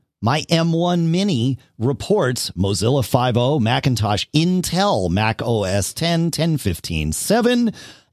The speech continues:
And then it says very, very far at the end, it talks about Apple WebKit six oh five one fifteen, and then says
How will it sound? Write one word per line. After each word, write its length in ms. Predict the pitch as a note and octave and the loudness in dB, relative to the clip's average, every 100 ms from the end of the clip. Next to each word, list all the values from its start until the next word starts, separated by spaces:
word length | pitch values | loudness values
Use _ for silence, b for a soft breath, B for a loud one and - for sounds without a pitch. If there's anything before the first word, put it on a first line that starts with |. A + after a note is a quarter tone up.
| F3 | -2
And 140 | E3+ | 0
then 400 | B2 E3 D#4 F4 | 0 0 0 2
it 220 | C#4 G#3+ | 0 -2
says 380 | - F#3 E3 D3+ | -4 0 2 0
very, 520 | C#3+ A4 A4+ B4 B4 | -2 -2 -2 0 0
very 260 | E4+ D4+ A3+ | 0 0 -2
far 220 | - A3 | 0 0
at 80 | F3+ | 0
the 140 | E3 | 0
end, 120 | C#3 | 0
it 40 | A#2+ | 0
talks 240 | C#3 C#3 | 0 0
about 180 | A#2+ G2+ | 0 0
Apple 260 | A2 A2+ G#2 | 0 0 0
WebKit 480 | F3 G3+ D#3 F#3 | 2 0 2 0
six 220 | - B2+ C3 | 0 -2 -2
oh 60 | |
five 240 | - G2 D#2+ | 0 0 0
one 180 | E2+ D2 | 0 0
fifteen, 520 | F2 - E3+ D#3+ D3 | -4 -2 0 2 2
and 160 | A2+ | 2
then 320 | G#2 D#3 D3 C#3 | 2 2 2 0
says 340 | B2 A2 F2+ | 0 0 -2